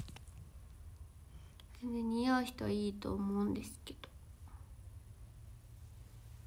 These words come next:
そう、もう来年は今回の取れてたらね、ないの。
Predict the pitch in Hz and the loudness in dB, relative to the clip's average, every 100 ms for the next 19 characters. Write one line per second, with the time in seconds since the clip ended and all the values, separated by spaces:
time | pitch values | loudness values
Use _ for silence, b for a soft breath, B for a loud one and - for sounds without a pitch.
0 | - - - - - - - - - - | -12 -12 -12 -12 -12 -10 -12 -12 -10 -10
1 | - - - - B - - - - 339 | -10 -10 -10 -12 B -10 -10 -8 12 12
2 | 311 233 262 285 262 277 320 339 330 330 | 12 12 12 12 12 12 12 12 12 12
3 | 330 254 - B B B - 294 302 277 | 12 12 6 B B B 6 10 12 12
4 | 262 247 226 240 247 233 - - - - | 10 10 12 12 12 12 12 4 -10 -12
5 | - - - - - B B B - - | -12 -12 -12 -10 -8 B B B -6 -6
6 | - - - - - - - - - - | -6 -12 -10 -10 -10 -12 -12 -12 -12 -12
7 | - B B B B - - - - - | -12 B B B B -12 -12 -14 -14 -14
8 | - - - - - - - - - - | 0 0 0 -12 -12 -14 -12 -12 -12 -14
9 | - - - - 294 294 285 - - - | -12 -12 -12 10 12 12 8 2 0 0
10 | - - 262 - - 220 220 214 214 | 2 2 2 0 2 6 8 8 6